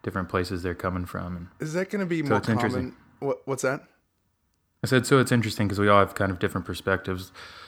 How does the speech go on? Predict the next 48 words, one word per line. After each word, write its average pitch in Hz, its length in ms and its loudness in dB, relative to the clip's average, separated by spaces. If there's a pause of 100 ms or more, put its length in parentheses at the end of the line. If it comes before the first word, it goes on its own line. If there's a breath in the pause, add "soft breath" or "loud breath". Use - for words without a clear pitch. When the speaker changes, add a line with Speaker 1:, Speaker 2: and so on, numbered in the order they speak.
(100)
Speaker 1:
Um, 98 320 4
and 110 160 4
the 101 60 4
first 110 300 4
episode 98 340 0
was 92 120 0
actually 98 380 0
about 92 440 0
the 98 80 0
news, 92 440 -2
like, 87 160 -6
finding 95 400 0
out 90 220 2
that 95 100 -8
you're 95 120 -2
gonna 92 100 -2
be 92 100 0
a 87 80 0
father 92 360 2
for 98 120 -4
the 90 60 -4
first 92 300 -2
time, 92 360 -2
and 85 180 -8 (140)
Speaker 2:
Right. 107 280 -8
Speaker 1:
how 98 160 2
we 95 100 2
all 92 160 6
re-, 92 220 0 (200)
how 117 180 8
we 113 100 8
all 101 140 6
reacted 98 680 2
and 95 120 -4
where 95 140 2
we 95 80 2
were 95 260 6
and 95 80 2
whatnot. 95 440 0
And 95 220 -4 (320)
all 107 200 6
of 98 80 2
our 92 100 2
stories 92 380 -2
were 87 80 -6
completely 90 500 -4
different. - 340 -10 (220)
Speaker 2:
Right. 107 320 -10